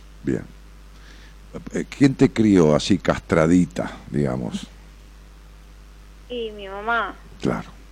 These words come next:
Speaker 1: Sí. Muy bien.
Speaker 2: Bueno, mi papá también, un poco,
Speaker 1: También.
Speaker 2: un poco los dos, un poco y un
Speaker 1: Sí,
Speaker 2: poco,
Speaker 1: papá no
Speaker 2: porque
Speaker 1: estaba nunca, cuando estaba, eh, era al pedo, porque
Speaker 2: cuando estaba
Speaker 1: Claro.
Speaker 2: por ahí no nos dejaba salir y demás.
Speaker 1: Claro,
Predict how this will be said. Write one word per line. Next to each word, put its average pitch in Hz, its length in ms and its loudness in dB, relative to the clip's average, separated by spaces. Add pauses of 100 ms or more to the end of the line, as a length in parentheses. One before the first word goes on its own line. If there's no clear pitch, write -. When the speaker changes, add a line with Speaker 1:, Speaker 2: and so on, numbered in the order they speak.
(580)
Speaker 1:
Sí. - 60 -8 (800)
Muy 58 220 -6
bien. 50 160 -8 (1080)
Speaker 2:
Bueno, 254 260 -4
mi 208 120 -14
papá 208 360 -2
también, 220 420 -2
un 196 100 -16
poco, 220 140 -2
Speaker 1:
También. 156 320 2
Speaker 2:
un - 40 -6
poco 226 220 -2
los 214 140 -2
dos, 240 240 0
un 196 80 -16
poco 226 240 -2
y 233 40 -4
un 226 80 -6
Speaker 1:
Sí, 120 120 2
Speaker 2:
poco, - 160 6
Speaker 1:
papá 127 240 0
no 123 60 -2
Speaker 2:
porque 120 100 0
Speaker 1:
estaba 123 200 4
nunca, 131 240 -6
cuando 85 200 -4
estaba, 98 340 2
eh, 50 420 -10
era 82 120 -2
al 87 80 -2
pedo, 87 360 -2
porque 64 200 -14
Speaker 2:
cuando 226 380 -4
estaba 285 1300 -2
Speaker 1:
Claro. - 80 -12
Speaker 2:
por 196 180 -4
ahí 220 280 -2
no 269 120 -4
nos 214 140 -6
dejaba 196 360 -6
salir 226 540 -4
y 202 80 -10
demás. 190 360 -4
Speaker 1:
Claro, 52 120 -12